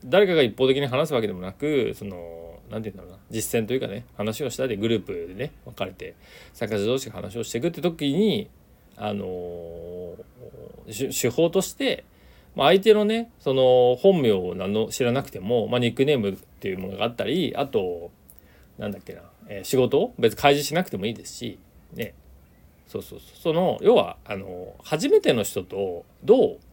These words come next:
会話をしていくかってことですよね。で、会話っていうのも対話で、お互いに話を聞くと。で、その聞くのが、あの、表面的な、あの、なんて言うんだろうな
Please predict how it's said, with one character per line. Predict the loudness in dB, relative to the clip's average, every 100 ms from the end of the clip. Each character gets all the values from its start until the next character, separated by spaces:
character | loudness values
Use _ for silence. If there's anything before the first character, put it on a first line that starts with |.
| _ 0
会 | 4 6
話 | 6
を | 2
し |
て | 0
い | -4
く | -4
か | -10 -12
っ |
て | -12 -14
こ | -14
と | -14
で | -16
す |
よ | -18
ね。 | -18 -20 _ -18 -16 -16 -6
で、 | -6
会 | 2 4
話 | 6
っ | 4
て | 2
い | 2
う |
の | 2
も | -4
対 | 0 2
話 | 2
で、 | 0 -4 -8 _ _ _
お | -2
互 | 0 4 4 4 2
い |
に | -2 -4 -6
話 | -4 -4 -2 0
を | 0 -2
聞 | -12 -12
く | -10 -12
と。 | -16 _ -2
で、 | 0
そ | 2
の | 0
聞 | -2 -4
く |
の | -2 2
が、 | 2 2 -2 -12 -20 -20 -20 -20 _ _ -10
あ | -4 -2
の、 | -2 -4 -6 -8 -8 -8 -8 -12 2
表 | 6 6 6
面 | 4 2
的 | -2 -2
な、 | 0 -2
あ | -4
の、 | -8 -10 -10 -12 -14 -12
な | -12
ん | -12
て | -16
言 |
う |
ん | -16
だ |
ろ |
う |
な | -20